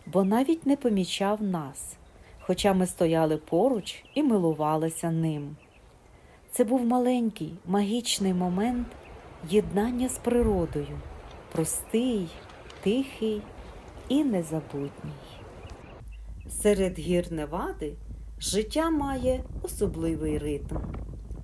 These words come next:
Тут, у просторій долині Карлсон Валей, вже багато поколінь працюють ранчо,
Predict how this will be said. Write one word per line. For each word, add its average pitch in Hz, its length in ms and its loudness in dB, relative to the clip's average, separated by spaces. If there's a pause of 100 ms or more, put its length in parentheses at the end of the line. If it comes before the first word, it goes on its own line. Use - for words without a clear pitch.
(420)
Тут, 254 240 -2 (540)
у 202 100 0
просторій 220 640 4
долині 214 760 4 (200)
Карлсон 190 680 0
Валей, 190 580 -4 (500)
вже 190 180 -2
багато 240 440 2
поколінь 240 520 2
працюють 220 800 -2 (280)
ранчо, 196 680 -2